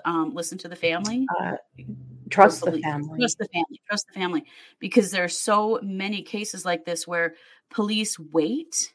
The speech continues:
Speaker 2: Mm-hmm.
Speaker 1: because, you know, they, they're,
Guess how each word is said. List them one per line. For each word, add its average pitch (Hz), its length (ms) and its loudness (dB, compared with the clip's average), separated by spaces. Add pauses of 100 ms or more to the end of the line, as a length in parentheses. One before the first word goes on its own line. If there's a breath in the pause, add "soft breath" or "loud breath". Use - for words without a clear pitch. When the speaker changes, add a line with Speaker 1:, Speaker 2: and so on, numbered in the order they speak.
(160)
Speaker 2:
Mm-hmm. 180 500 -4 (640)
Speaker 1:
because, 175 1120 2 (1300)
you 190 140 0
know, 170 180 6
they, 165 300 2 (480)
they're, 170 240 8